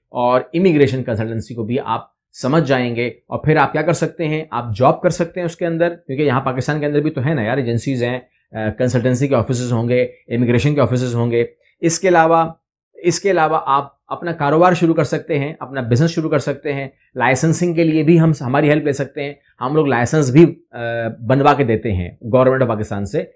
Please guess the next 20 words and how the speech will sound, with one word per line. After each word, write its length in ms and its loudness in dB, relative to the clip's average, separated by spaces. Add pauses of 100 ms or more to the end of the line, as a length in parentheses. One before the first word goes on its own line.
(120)
लीगल 340 8
वे 120 4
के 80 0
अंदर 160 -2
बात 220 -2
कर 100 -6
रहा 120 -6
हूँ, 180 -12
ठीक 120 -8
है। 200 -10 (320)
और 420 6
उसके 300 -4
अलावा 320 0
पाकिस्तान, 680 -8
आप 220 -10
लाहौर 260 0
में 120 -4
हो 200 -8
या 160 -4
आप, 300 -6